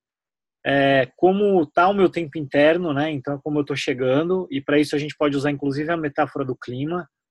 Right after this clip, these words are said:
né? Usando realmente o clima, "Ah, tá ensolarado, tá chuvoso", não sei o quê, é, né? Dependendo de como eu tô me sentindo. Onde eu moro, né? De onde eu estou,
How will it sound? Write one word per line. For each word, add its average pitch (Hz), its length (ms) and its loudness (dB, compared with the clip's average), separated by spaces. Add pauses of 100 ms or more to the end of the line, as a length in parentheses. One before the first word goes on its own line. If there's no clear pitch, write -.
(340)
né? 135 160 -2 (100)
Usando 131 360 -2
realmente 135 320 -6
o - 40 -20
clima, 151 380 -2
"Ah, 151 40 0
tá 147 100 -8
ensolarado, 139 680 0
tá 139 120 -8
chuvoso", 131 600 -2
não 120 100 -10
sei 139 160 -6
o 131 40 -10
quê, 151 320 0 (840)
é, 127 760 4 (120)
né? 127 220 -2
Dependendo 127 440 -6
de 117 80 -8
como 123 160 -6
eu 120 60 -6
tô 135 80 -8
me 123 120 -6
sentindo. 139 680 -8 (720)
Onde 190 280 4
eu 190 100 4
moro, 156 480 4
né? 147 180 0
De 139 80 0
onde 139 220 0
eu 135 40 2
estou, 156 540 -2